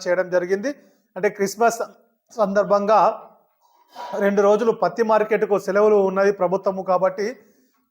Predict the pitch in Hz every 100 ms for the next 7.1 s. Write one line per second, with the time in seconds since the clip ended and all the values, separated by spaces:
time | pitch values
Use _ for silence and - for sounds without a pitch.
0 | 175 185 180 175 175 180 208 233 180 196
1 | 185 190 247 196 202 _ - 196 202 214
2 | 202 214 185 202 196 190 208 185 196 -
3 | _ _ _ _ _ _ _ _ _ _
4 | _ _ _ _ - 175 208 214 214 190
5 | 208 202 202 190 185 190 202 202 220 196
6 | 175 214 185 175 202 190 196 196 190 202
7 | 208